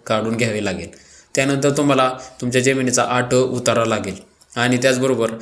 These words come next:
जिल्हाधिकारी कार्यालयात मिळणारा फॉर्म भरून त्यावर कोर्टाची पाच रुपयांचा स्टॅम्प लावून तो तुम्हाला तिथं लागेल. त्यानंतर तुम्हाला तालुका जमीन रेकॉर्ड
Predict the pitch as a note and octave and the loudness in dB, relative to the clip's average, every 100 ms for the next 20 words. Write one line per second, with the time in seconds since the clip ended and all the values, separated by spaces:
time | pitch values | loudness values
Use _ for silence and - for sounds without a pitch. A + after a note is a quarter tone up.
0 | - - A#2+ C3 C3+ C#3+ C#3+ C#3+ D3 C#3+ | -16 -14 -2 0 2 2 2 2 2 2
1 | C#3 C3+ B2+ B2 A#2 A#2 B2 B2+ B2 A2+ | 2 2 2 2 0 0 0 0 0 0
2 | G#2 G2+ - C3+ C3 C3 B2+ A#2 A2+ - | -4 -8 -4 -2 0 0 0 -2 -6 -12
3 | - B2+ B2 B2 - - - C3+ B2+ C3+ | -2 2 4 2 -2 -10 0 0 2 -2
4 | B2+ A2+ - C3 C3 C3 A#2+ A2+ G#2+ A#2+ | -2 -4 0 0 0 -4 -2 -2 0 0
5 | - - B2+ A#2 A2+ A#2 A2 A2+ - - | 0 2 0 0 0 0 0 -4 -12 -14
6 | - A#2 A2+ A2 A2 G#2+ G#2+ G2 B2+ C#3+ | -4 -4 -2 -2 -2 -2 -4 -4 -4 -4
7 | - - - _ - A2+ G#2+ F#2+ F2 - | -14 -20 -20 _ -10 -2 -2 -2 -8 -16
8 | - - - C3 C3 C3 C#3 C3+ C3+ C3 | -20 -14 -2 0 0 -2 -2 0 0 0
9 | - - - - C3 C3 C#3 C#3+ - C3 | -2 -16 -10 0 2 2 2 2 2 0
10 | B2+ B2+ B2 B2 B2 A#2+ | 0 -2 0 -2 2 0